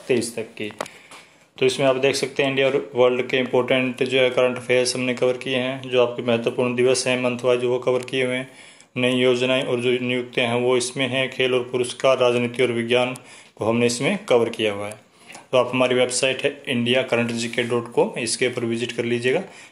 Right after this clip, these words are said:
यहाँ पर आपको लेटेस्ट क्वेश्चंस मिल जाएंगे और इन पीडीएफ़्स का जो है, अ, लिंक हमने इस वीडियो के डिस्क्रिप्शन में दिया हुआ है और आप हमारी वेबसाइट के ऊपर जाकर भी ये पीडीएफ़ जो है वहाँ से ले सकते हैं। तो हम आपको दिखाते हैं कि इन पीडीएफ़ में हमने किस तरह से क्वेश्चंस कवर किए हुए हैं।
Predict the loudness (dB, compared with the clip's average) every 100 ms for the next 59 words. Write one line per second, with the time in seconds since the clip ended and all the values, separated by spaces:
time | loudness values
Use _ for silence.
0 | -4 -2 2 2 2 2 0 0 -2 -2
1 | -2 -2 -4 -4 -4 -2 -2 -4 -6 -6
2 | -4 -2 2 0 -2 -2 0 0 0 0
3 | -2 -12 -20 -20 -20 -20 _ _ -2 2
4 | 2 2 0 0 -2 -2 -2 -2 -2 0
5 | 0 2 2 2 -2 -2 -4 -4 0 2
6 | 2 0 -2 0 2 2 2 2 2 2
7 | 2 0 0 2 2 2 -2 -6 -6 -4
8 | -2 0 0 0 -4 -4 -4 -4 -2 0
9 | 0 -2 -2 -2 -2 -6 -6 -6 -4 0
10 | 0 0 -6 -8 -12 -12 -18 _ -20 -20
11 | -20 -20 _ 0 2 2 2 2 2 2
12 | 0 0 -2 0 2 2 2 -2 0 0
13 | -2 0 0 2 0 0 -2 -2 -4 0
14 | 2 2 0 0 0 -2 -10